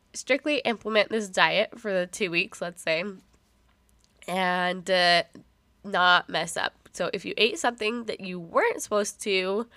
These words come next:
or you didn't follow some certain recommendation of the diet, then you got points deducted from your assignment. So, being the perfectionist that I am, I was determined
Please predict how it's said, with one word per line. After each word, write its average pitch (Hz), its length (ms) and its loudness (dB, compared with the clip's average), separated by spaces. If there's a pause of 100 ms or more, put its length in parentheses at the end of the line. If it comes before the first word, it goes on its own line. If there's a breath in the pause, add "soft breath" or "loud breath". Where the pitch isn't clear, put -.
(280 loud breath)
or 185 80 -2
you 185 120 -6
didn't 190 440 -2
follow 185 400 4
some 185 320 2
certain 185 380 -4
recommendation 180 920 -4
of 180 220 -4
the 185 140 -4
diet, 180 500 -2 (540 loud breath)
then 196 480 2
you 196 220 -6
got 185 440 0
points - 460 -2
deducted 180 720 -4 (120)
from 165 220 -6
your 180 120 -8
assignment. - 680 -6 (1600)
So, 196 380 0 (320)
being 247 440 0
the 302 100 -2
perfectionist 247 1120 0
that 185 160 2
I 233 80 6
am, 165 500 0 (160)
I 285 160 2
was 339 300 0
determined 233 920 -2